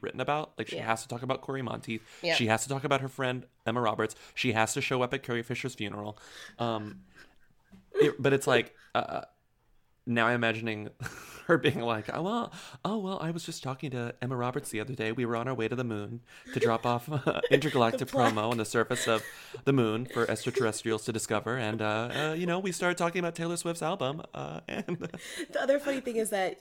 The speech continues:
Speaker 2: I thought when you sent me this that she brings up Corey Monteith, but no,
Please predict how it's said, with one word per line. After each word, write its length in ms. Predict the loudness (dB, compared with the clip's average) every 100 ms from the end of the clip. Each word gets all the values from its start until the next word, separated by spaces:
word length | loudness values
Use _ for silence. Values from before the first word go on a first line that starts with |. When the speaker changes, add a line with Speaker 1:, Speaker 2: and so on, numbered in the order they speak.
| -2
Speaker 2:
I 160 | -2
thought 560 | -2 -4 -2 -2 -4 -6
when 160 | -4 -4
you 80 |
sent 220 | -6 -6 -6
me 80 |
this 200 | -6 -8
that 140 | -10 -12
she 200 | -8 -6
brings 260 | -4 -4
up 120 | -8 -8
Corey 180 | -6 -4
Monteith, 540 | -4 -6 -6 -8 -6
but 200 | -6 -4
no, 500 | -4 -2 0 -2 -6